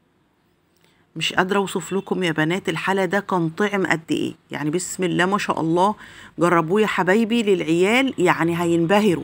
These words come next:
الصغيرين والكبار كانوا يعني مذهولين بالطعم الجميل، ميكس رائع يا بنات.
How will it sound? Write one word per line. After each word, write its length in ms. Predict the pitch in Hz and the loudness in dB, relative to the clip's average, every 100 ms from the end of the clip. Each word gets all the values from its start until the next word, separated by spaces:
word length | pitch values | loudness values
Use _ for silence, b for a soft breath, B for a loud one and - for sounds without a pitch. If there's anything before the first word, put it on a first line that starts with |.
| - | -6
الصغيرين 600 | 151 175 165 165 165 220 | -4 0 2 2 4 2
والكبار 600 | 226 196 196 180 208 226 | 0 0 -2 4 4 4
كانوا 380 | - 196 202 185 B B B B | -2 -4 -4 -6 B B B B
يعني 500 | - 104 170 156 175 | -4 2 4 4 2
مذهولين 540 | 180 180 165 180 196 233 | 2 0 2 2 4 4
بالطعم 420 | 208 - 220 208 | 2 -2 -2 0
الجميل، 480 | 185 175 165 143 - - - - 202 | 0 2 2 0 -4 -18 -20 -8 -2
ميكس 300 | 277 - 226 | -2 0 2
رائع 380 | 208 254 160 | 4 2 0
يا 140 | 151 165 | 0 0
بنات. 320 | 156 147 | 0 -2